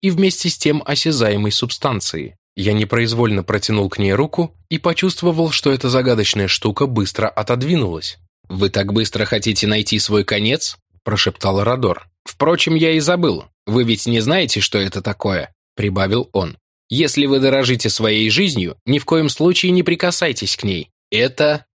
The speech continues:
Он замолчал, ибо внезапно в непроницаемой для света завесе появилось изображение дверного проема, словно она возникла на экране кинематографа.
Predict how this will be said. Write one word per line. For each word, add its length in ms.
Он 180
замолчал, 600
ибо 180
внезапно 500
в 60
непроницаемой 760
для 160
света 300
завесе 440
появилось 580
изображение 680
дверного 480
проема, 540
словно 440
она 140
возникла 500
на 160
экране 360
кинематографа. 880